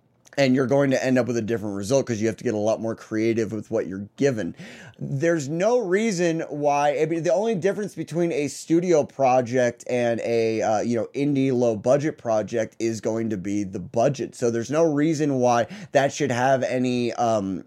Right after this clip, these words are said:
uh, determining factor on how the, the, the, the movie comes out. I think what happens is you probably have a lot of projects that could be made as art house, but once they, a-, after they leave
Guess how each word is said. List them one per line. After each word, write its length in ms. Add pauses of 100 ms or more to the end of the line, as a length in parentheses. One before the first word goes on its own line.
(100)
uh, 220
determining 600
factor 760 (360)
on 140
how 240
the, 320
the, 200
the, 260
the 120
movie 380
comes 340 (120)
out. 260
I 120
think 200
what 160
happens 560
is 260 (200)
you 160
probably 480
have 100
a 60
lot 240
of 100
projects 460
that 260
could 240
be 160
made 300
as 100
art 300
house, 280
but 180
once 280
they, 260
a-, 220
after 300
they 160
leave 560